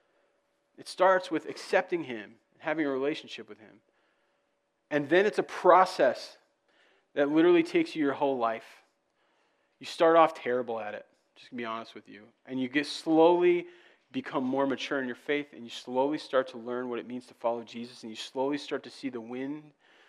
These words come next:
the winds that come with knowing Christ. You slowly start to see your life change, and before long you realize, "I'm submitted to Christ.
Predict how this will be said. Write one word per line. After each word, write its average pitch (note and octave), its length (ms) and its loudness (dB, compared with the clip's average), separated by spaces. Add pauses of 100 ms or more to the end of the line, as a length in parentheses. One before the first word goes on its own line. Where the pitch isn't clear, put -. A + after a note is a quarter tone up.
(120)
the A#2+ 80 -16
winds C#3+ 260 -2
that D3+ 160 -2
come C#3+ 240 -6
with C3+ 160 -10
knowing B2+ 340 -8
Christ. B2+ 520 -4 (1400)
You C3 80 -8
slowly D#3+ 400 2
start E3 220 -4
to - 40 -16
see - 160 -10
your C3+ 140 0
life C3 460 0
change, C#3 540 -8
and C3 80 -8
before D3 360 -4
long C#3 260 0
you C3 120 -6
realize, C3 520 -4
"I'm C#3+ 160 -14
submitted A#2 640 -10
to - 80 -20
Christ. - 440 -14